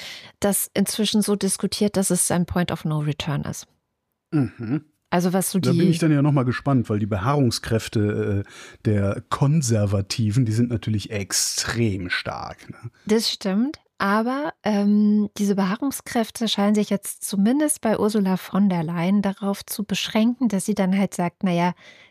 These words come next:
Speaker 1: Atomkraft ist mindestens <laughs> genauso wichtig wie erneuerbare Energie." Ich denke halt auch, Mann, Leute, also übrigens hat sie ein neues Wort geschaffen noch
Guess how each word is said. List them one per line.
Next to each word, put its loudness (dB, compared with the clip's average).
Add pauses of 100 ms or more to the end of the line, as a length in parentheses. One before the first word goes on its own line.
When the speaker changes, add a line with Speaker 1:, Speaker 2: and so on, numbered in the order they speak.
(160)
Speaker 1:
Atomkraft 0
ist -2
mindestens 2
<laughs> -
genauso 0
wichtig 0
wie 2
erneuerbare 0
Energie." 0 (1120)
Ich 0
denke 2
halt 2
auch, 0
Mann, 2
Leute, 0
also 0 (440)
übrigens 2
hat 2
sie -2
ein 0
neues 0
Wort -2
geschaffen -6
noch -8